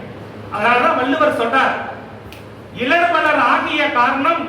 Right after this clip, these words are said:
நோப்பார் சிலர் பலர் நோலாதவர்." பொது கடமையை செய்ய வந்த சிலராகவும் தன்னலத்தை பெருக்கிக் கொள்ளும் பலரா இருக்கிறனாலதான் இந்த உலக வறுமைக்கு காரணம் என்று சொல்லுகிறார். உலக வறுமைக்கு என்ன காரணம்?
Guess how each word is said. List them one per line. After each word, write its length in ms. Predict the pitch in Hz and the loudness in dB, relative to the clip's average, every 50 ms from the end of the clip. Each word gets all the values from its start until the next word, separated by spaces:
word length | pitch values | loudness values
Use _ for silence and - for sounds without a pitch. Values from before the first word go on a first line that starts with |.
| 196 185 196 | -8 -6 -2
நோப்பார் 640 | 240 294 - - - - 277 269 262 - - - - | 0 0 0 0 0 2 2 2 2 2 0 0 -2
சிலர் 340 | - 247 285 302 311 302 - | -2 0 0 2 0 0 0
பலர் 340 | 220 220 240 277 302 - 233 | 0 2 2 2 0 0 -2
நோலாதவர்." 760 | 233 233 240 247 240 233 220 214 208 196 180 - 190 190 196 190 - - - - - - - - | -2 0 0 2 2 2 2 0 0 -2 -2 -4 -4 -6 -6 -8 -10 -12 -14 -14 -14 -16 -14 0
பொது 320 | - 247 285 349 370 359 - | 2 4 4 4 4 2 2
கடமையை 460 | 311 320 311 311 311 302 285 277 285 | 2 4 4 2 2 2 0 0 0
செய்ய 280 | 277 240 269 277 302 302 | 0 0 0 0 0 0
வந்த 240 | 285 269 269 269 | 0 0 0 0
சிலராகவும் 1000 | 254 254 240 240 240 240 247 254 262 254 262 247 - 214 - 302 330 349 - - - - - - - | 0 0 -2 0 2 2 4 4 4 4 4 2 2 0 0 0 0 0 -2 -4 -6 -8 -10 -4 0
தன்னலத்தை 640 | 233 269 285 339 480 370 330 302 - 302 302 - - | 0 0 2 2 4 4 4 4 2 0 0 2 2
பெருக்கிக் 380 | 262 262 - 262 - - - | 2 2 2 0 0 -2 -2
கொள்ளும் 300 | 269 277 269 262 269 269 | 0 0 2 0 0 0
பலரா 320 | 233 226 262 294 302 294 294 247 | 2 2 4 4 4 4 4 4
இருக்கிறனாலதான் 1000 | 247 247 240 240 240 233 240 226 - - 269 311 302 269 - - - - - | 2 0 0 -2 0 0 0 0 0 2 2 4 4 4 2 0 -2 -6 -6
இந்த 160 | 220 233 240 - | -4 -2 0 0
உலக 280 | - 339 339 - - | 2 2 4 4 4
வறுமைக்கு 520 | - 240 254 - - 262 302 285 269 - - | 4 4 2 2 2 -2 -2 -4 -4 -2 0
காரணம் 380 | 226 226 262 277 277 277 269 | 2 2 2 2 0 -2 -2
என்று 220 | 247 240 233 240 208 | -4 -4 -6 -6 -6
சொல்லுகிறார். 460 | 208 196 190 196 180 165 165 - - - - - - - - - - - - - - - - - - - - - - - - - | -8 -8 -8 -8 -8 -8 -8 -10 -10 -12 -14 -14 -16 -16 -16 -14 -14 -14 -14 -14 -14 -14 -12 -12 -12 -12 -10 -10 -10 -6 0 2
உலக 280 | - 320 330 330 330 | 4 4 4 4 4
வறுமைக்கு 480 | 302 277 269 302 302 302 302 294 277 247 | 2 2 2 2 2 0 0 -2 0 0
என்ன 220 | 247 269 294 330 | 0 2 2 0
காரணம்? 560 | - 269 269 269 277 277 285 277 277 - 240 | 2 2 4 4 4 4 4 4 4 2 2